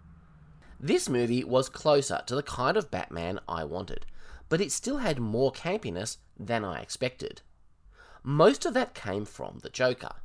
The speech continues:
Seeing him prance about with his goons, spray painting the museum,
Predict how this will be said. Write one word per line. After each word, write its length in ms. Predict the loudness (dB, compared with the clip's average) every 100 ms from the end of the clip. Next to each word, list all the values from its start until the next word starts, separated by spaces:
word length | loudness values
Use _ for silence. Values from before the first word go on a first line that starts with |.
| -12 -14 -18 -20 -20 -10
Seeing 300 | -2 0 0
him 160 | 0 -4
prance 480 | -6 -6 -6 -4
about 480 | -2 4 4 4 0
with 120 | -8
his 120 | -8 -6
goons, 480 | -2 0 0 -2 -8 -18
spray 400 | -16 -10 -2 0
painting 360 | 0 -2 -4 -2
the 60 | -2
museum, 600 | -2 -2 0 0 -2